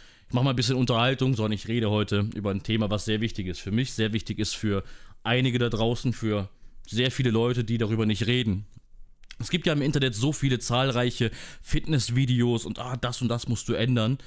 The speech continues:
Heute werde ich aber ein bisschen von meiner Sicht reden, was das Positives ist, wenn man, was das Positive ist, wenn man abnimmt. Was das Negative ist, wenn man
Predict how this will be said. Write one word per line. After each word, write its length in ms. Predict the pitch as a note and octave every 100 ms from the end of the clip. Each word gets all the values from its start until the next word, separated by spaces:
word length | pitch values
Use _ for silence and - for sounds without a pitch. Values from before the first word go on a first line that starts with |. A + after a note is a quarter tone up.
| - - - - -
Heute 220 | A2+ C3
werde 140 | C#3 C#3
ich 100 | C3+
aber 120 | C3
ein 100 | A#2
bisschen 240 | C3 C3+
von 140 | - A#2
meiner 240 | A#2+ B2+
Sicht 280 | G#2+ B2 -
reden, 240 | G2 F2+
was 120 | F#2+ -
das 120 | -
Positives 640 | - C3 C3 - F#2+ E2+
ist, 180 | F2 -
wenn 100 | F2+
man, 240 | F2 D#2+ - - - - -
was 180 | - -
das 40 | -
Positive 500 | - G2 F#2+ G#2 G2+
ist, 120 | F2+
wenn 80 | F#2+
man 100 | G2
abnimmt. 400 | G#2 F#2+ E2+ - - -
Was 120 | - G2+
das 100 | A#2+
Negative 480 | F3 G3 C#3 A2
ist, 280 | F#2+ E2+ - - - - - - - - -
wenn 120 | G2+
man 200 | G2+ G2